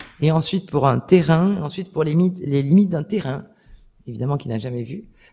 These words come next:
non pas à Ajaccio, mais un terrain à Baltimore, qui est réclamé par les jésuites et que l'arche-, le, l'évêque, euh, ma-, euh, maréchal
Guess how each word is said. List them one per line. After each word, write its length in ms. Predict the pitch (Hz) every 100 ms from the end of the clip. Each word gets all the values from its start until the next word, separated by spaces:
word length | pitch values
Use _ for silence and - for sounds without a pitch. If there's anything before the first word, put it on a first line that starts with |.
| -
non 160 | 180
pas 120 | 180
à 180 | 165 -
Ajaccio, 520 | 123 131 - - 226 - - _ _ _ _ _ _ _ _ -
mais 200 | 180 -
un 120 | 175
terrain 420 | - 175 220 - - -
à 80 | 165
Baltimore, 600 | 170 - 143 - - - _ _ _ _ _ _ _ _ _
qui 280 | - 185 180
est 80 |
réclamé 680 | 170 208 208 202 190 180 170
par 200 | 151 139
les 140 | 139 135
jésuites 680 | 151 135 135 156 185 - 208 -
et 180 | 160 -
que 300 | 156 151 -
l'arche-, 300 | 139 143 -
le, 340 | 143 123 120
l'évêque, 460 | 139 156 160 151 -
euh, 180 | 110 110
ma-, 340 | 117 - 95
euh, 40 |
maréchal 600 | 101 123 131 151 160 233